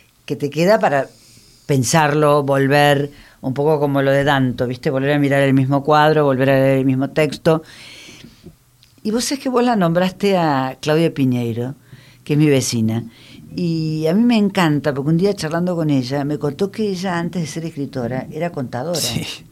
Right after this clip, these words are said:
Speaker 1: Y yo decía, "Pero esta mujer, ¿cómo que era contadora?", ¿viste? Rarísimo. Y era contadora, y ta-, y me contó también que un día el padre le dijo, "Y si querés escribir, escribí. ¿Por qué no escribís?".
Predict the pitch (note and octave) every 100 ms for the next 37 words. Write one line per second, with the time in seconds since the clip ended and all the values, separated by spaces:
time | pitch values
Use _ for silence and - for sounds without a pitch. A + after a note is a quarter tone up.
0 | - - - - - - - - F#3+ E3+
1 | - F#4+ - - B3 A3 F3 F#4+ - B3+
2 | B2+ - A#2+ A#2 - - - - - -
3 | G4 F3 F#3 D#3+ D3 C3+ A2+ G#2+ G#2+ G2
4 | G2+ A2+ C#3+ C#3+ A3+ - B2+ E3 A3+ -
5 | - B2 G#2+ - - - - - F#3 C4
6 | D#4+ C4 A3 F3+ E3+ D#3+ D3 E3 - -
7 | - C3+ - C#3+ D3 C#3+ C#3 C#3+ C#3 A3
8 | A#3+ G3+ F3 F3 F3+ F3 F#3 F#3+ - F#3+
9 | F#3 F3+ E3 - E3+ E3+ _ _ - -
10 | - - - G#3 A#3 C#4+ - - F3 G#3+
11 | D#4 G#3+ B2+ E3 C#4+ E3 - - - _
12 | - - - - F3 - D4 E3+ C3+ A#2+
13 | A2+